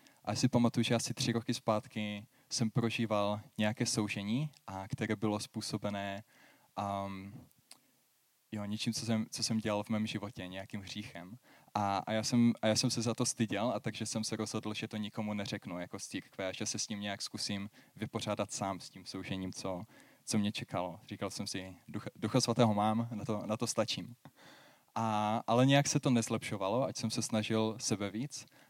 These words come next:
A o pár měsíců později tak mi Duch Svatý řekl, ať, um, ře-, řekl konkrétního člověka a ať za ním řeknu, a ať za ním zajdu a řeknu mu, co, co prožívám. A tak jak s-, já jsem to udělal a na nějakou s-, dobu se to zlepšilo,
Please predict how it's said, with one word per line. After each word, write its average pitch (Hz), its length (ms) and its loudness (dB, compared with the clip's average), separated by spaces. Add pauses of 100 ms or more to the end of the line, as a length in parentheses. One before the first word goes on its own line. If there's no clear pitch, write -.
(140)
A 101 240 4
o - 100 6
pár 120 160 10
měsíců 117 360 2
později 113 380 0
tak - 180 -6
mi 113 80 -2
Duch 104 140 -4
Svatý 107 280 -4
řekl, 104 400 -6
ať, - 320 -10 (520)
um, 98 400 -6
ře-, - 140 -8 (180)
řekl 117 300 -4
konkrétního 117 560 0
člověka 113 680 0
a 98 120 2
ať 101 200 -2
za 110 120 -4
ním 107 180 0
řeknu, 104 560 -8 (680)
a 92 60 -2
ať 104 140 -2
za 117 140 0
ním 110 160 2
zajdu 113 360 0
a 104 40 -2
řeknu 107 300 -4
mu, 98 300 -8 (220)
co, 101 320 2
co - 140 -4
prožívám. 104 720 -4
A - 60 -16
tak 104 120 -4
jak 104 140 -2
s-, - 100 -8
já 107 100 -2
jsem 117 160 -2
to 117 120 -4
udělal 113 400 0
a - 40 -4
na 104 100 -4
nějakou 104 300 -2
s-, - 100 -12
dobu 113 220 -4
se 113 140 -8
to 113 120 -8
zlepšilo, 117 560 -2